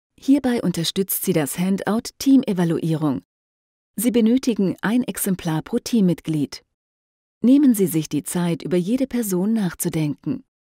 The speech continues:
Es empfiehlt sich, die letzten Leistungsbewertungen einzubeziehen. Prüfen Sie zuerst, wann der Mitarbeiter eine wirklich herausragende Leistung erzielt hat.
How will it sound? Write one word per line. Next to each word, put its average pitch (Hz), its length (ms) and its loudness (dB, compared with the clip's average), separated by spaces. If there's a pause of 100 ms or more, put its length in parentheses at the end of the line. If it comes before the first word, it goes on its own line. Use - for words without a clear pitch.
(160)
Es 262 140 -4
empfiehlt 269 400 2
sich, 302 240 -4
die 175 140 0
letzten 196 440 -2
Leistungsbewertungen 175 1040 -2
einzubeziehen. 160 880 -4 (880)
Prüfen 285 400 2
Sie 226 180 0
zuerst, - 560 -4
wann 233 180 0
der 285 80 2
Mitarbeiter 190 760 -2
eine 175 260 0
wirklich 240 400 -4
herausragende 185 680 -2
Leistung 226 400 -2
erzielt 170 460 -4
hat. 156 280 -6